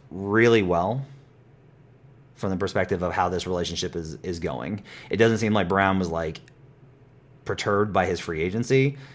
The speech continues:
It definitely seems like he saw the upside of what he can do in Denver, and that's really great. Rob said it doesn't work, then we blame Jeff Green then. Yes, I, w-, I would tell you this.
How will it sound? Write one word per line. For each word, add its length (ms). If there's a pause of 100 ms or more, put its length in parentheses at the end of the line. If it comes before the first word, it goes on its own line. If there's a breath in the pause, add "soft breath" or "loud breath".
(260 loud breath)
It 140
definitely 400
seems 400
like 320
he 240
saw 200
the 140
upside 400
of 120
what 120
he 80
can 180
do 280
in 200
Denver, 440 (480 loud breath)
and 440 (1600)
that's 180
really 180
great. 300
Rob 240
said 80
it 40
doesn't 180
work, 280
then 120
we 100
blame 580 (120)
Jeff 200
Green 200
then. 200
Yes, 320 (720)
I, 40
w-, 200
I 60
would 100
tell 140
you 140
this. 280